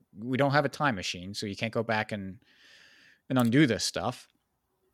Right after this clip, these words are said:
So the only thing to do is to get better. And, you know, maybe, maybe Unchained and Swan get, get knocked back a peg or two,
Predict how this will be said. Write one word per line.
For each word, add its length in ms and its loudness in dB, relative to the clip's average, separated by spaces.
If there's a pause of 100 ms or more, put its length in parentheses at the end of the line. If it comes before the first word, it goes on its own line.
(440)
So 540 4 (540)
the 240 2
only 200 6
thing 220 4
to 60 2
do 240 8
is 140 2
to 80 0
get 200 4
better. 220 -2 (1160)
And, 560 0 (100)
you 120 -4
know, 220 -6
maybe, 560 -2
maybe 520 -6 (600)
Unchained 460 -6
and 120 -12
Swan 380 -6
get, 260 -6 (120)
get 220 -6 (760)
knocked 260 -6
back 240 -2
a 40 -6
peg 240 -4
or 80 -6
two, 340 -4